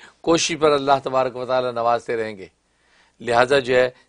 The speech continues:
जैसे आप बता रहे कि ऐसा होता है, आप कभी देख लेते हैं, कभी हट जाते हैं, तो ब-, अब उसके बाद इस्तिग़फ़ार करें। तो इस्तिग़फ़ार करके,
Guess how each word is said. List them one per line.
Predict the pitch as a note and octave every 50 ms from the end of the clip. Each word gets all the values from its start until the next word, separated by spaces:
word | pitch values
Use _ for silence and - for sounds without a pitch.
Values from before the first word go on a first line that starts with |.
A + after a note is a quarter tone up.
| _ -
जैसे | B2+ B2+ A#2+ - C#3
आप | B2+ B2
बता | A#2+ A#2 A#2 - B2+ B2
रहे | B2+ C3 C3
कि | A#2 B2+ B2
ऐसा | B2 A#2+ A2+ B2+
होता | C3 C3 B2+ - - C3
है, | B2+
आप | B2 A2+ G2+
कभी | C3 B2 A#2+ B2+ B2+
देख | A#2+ A#2 B2+ C3 A#2
लेते | B2+ C3 A#2+ - C#3
हैं, | A#2+ -
कभी | A#2+ A#2 A2+ A#2+
हट | A2 A2 A#2 B2
जाते | B2+ B2+ B2 - - C#3
हैं, | C3+ B2+ A#2 _ - - _ _ _ -
तो | -
ब-, | A2+ B2 - -
अब | D3 C#3 B2+
उसके | C3 B2 - -
बाद | C3+ A#2+ A#2
इस्तिग़फ़ार | A2 - - - G#2+ - - G2 G2+ G#2+
करें। | A2 - B2+ B2 C3+ D3+ _ _ _ _ _ _ _ _ _ _ _
तो | -
इस्तिग़फ़ार | - B2+ - - - C3 - - C3 C3 C3+ C3
करके, | B2 C3 B2 A#2 - B2 A2+ G2+